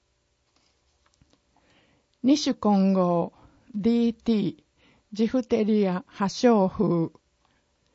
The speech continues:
十一歳から十三歳未満、一回。十一歳になったら、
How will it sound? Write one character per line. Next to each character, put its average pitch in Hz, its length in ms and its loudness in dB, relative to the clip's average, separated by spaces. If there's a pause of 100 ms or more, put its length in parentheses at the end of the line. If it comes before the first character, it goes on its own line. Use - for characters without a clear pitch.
(360)
十 254 320 2
一 320 80 4
歳 220 400 -4
か 185 140 -4
ら 175 160 -2
十 262 260 0
三 269 320 2
歳 254 300 2
未 233 180 6
満、 170 480 0 (320)
一 226 220 -6 (100)
回。 226 360 -4 (840)
十 285 280 0
一 320 60 2
歳 269 360 2
に 202 120 4
な 190 180 0
っ - 20 -6
た 175 240 -6
ら、 160 240 -8